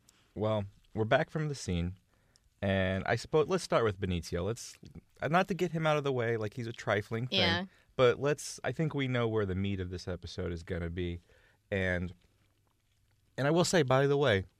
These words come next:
Speaker 1: I don't know if it's the scene. I don't know if I'm,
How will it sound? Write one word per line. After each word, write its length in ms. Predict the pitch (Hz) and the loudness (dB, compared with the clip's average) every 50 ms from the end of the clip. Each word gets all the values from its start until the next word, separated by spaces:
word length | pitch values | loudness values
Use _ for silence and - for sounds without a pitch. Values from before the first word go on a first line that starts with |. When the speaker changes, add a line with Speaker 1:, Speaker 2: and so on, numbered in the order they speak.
| _ _ _ _ _ _ - | _ _ _ _ _ _ -4
Speaker 1:
I 80 | 101 101 | -2 0
don't 120 | 101 107 | 0 0
know 140 | 123 135 143 | 0 -2 -2
if 80 | 135 | -4
it's 100 | 147 - | -6 -8
the 100 | - - | -8 -8
scene. 380 | - - 208 220 208 156 147 147 - _ _ _ _ _ _ _ _ _ _ _ _ _ _ _ _ _ _ | -6 -6 -4 -4 -4 -4 -6 -8 -14 _ _ _ _ _ _ _ _ _ _ _ _ _ _ _ _ _ _
I 160 | - 98 101 | -2 -2 0
don't 160 | 101 110 113 123 | 0 0 0 0
know 180 | 127 131 131 127 | 0 0 0 0
if 120 | 127 - | 0 -2
I'm, 380 | 123 123 123 123 123 123 123 | -2 0 -2 -2 -4 -8 -10